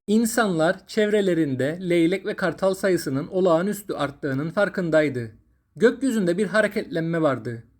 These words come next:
Bir şeyler oluyordu. Bu kuşlar neden toplanıyordu? Bu neyin habercisiydi? Ağustos ayına gelindiğinde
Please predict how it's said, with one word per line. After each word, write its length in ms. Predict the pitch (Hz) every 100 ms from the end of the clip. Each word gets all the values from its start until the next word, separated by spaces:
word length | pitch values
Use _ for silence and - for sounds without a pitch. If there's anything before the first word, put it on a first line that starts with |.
| _ _
Bir 100 | 214
şeyler 380 | 254 254 220 226
oluyordu. 600 | 226 160 135 113 117 104 - -
Bu 140 | 214 -
kuşlar 440 | 240 - 196 196
neden 260 | 196 202 196
toplanıyordu? 760 | 190 160 139 123 123 120 123 _ _ -
Bu 160 | 170 208
neyin 200 | 214 208
habercisiydi? 1000 | 185 147 143 123 113 139 117 113 107 - -
Ağustos 540 | 185 233 208 - 247
ayına 240 | 294 277 220
gelindiğinde 840 | 185 170 147 139 135 127 131 185